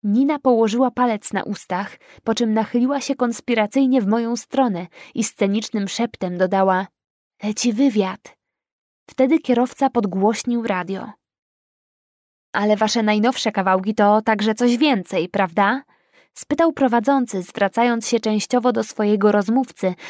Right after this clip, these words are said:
a częściowo do słuchaczy programu. To rytmiczny, a przy tym melodyjny bas, uwodzicielski dialog gitar, mocne bębny, zaskakujące elektroniczne akcenty, a jednocześnie niesamowita lekkość brzmienia.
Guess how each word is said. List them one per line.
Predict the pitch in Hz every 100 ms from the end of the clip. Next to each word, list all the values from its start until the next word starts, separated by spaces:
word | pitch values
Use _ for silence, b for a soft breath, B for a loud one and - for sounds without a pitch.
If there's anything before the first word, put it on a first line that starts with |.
| B
a | 220
częściowo | 233 220 - 311 320
do | 262
słuchaczy | - - 214 226 269 294
programu. | 277 277 233 170 165 214 - _ _ _ _ _
To | - 208
rytmiczny, | 214 - 208 208 262 269
a |
przy | 254 - 254
tym | 269 254 233
melodyjny | 247 285 294 262 269 262
bas, | 226 185 - - - B B
uwodzicielski | - 208 208 208 208 208 233 - 214
dialog | 214 214 220 208 240
gitar, | 208 262 180 151 196 B B
mocne | 196 208 - 254
bębny, | 226 202 185 180 190 208
zaskakujące | 214 202 - 214 226 226 233 254
elektroniczne | 226 226 - 226 214 247 - 214
akcenty, | - - 269 233 196 202 B B
a | 220
jednocześnie | 226 214 226 254 311 285
niesamowita | 269 277 247 254 285 311
lekkość | 262 247 - - 262 -
brzmienia. | 247 240 233 170 160 147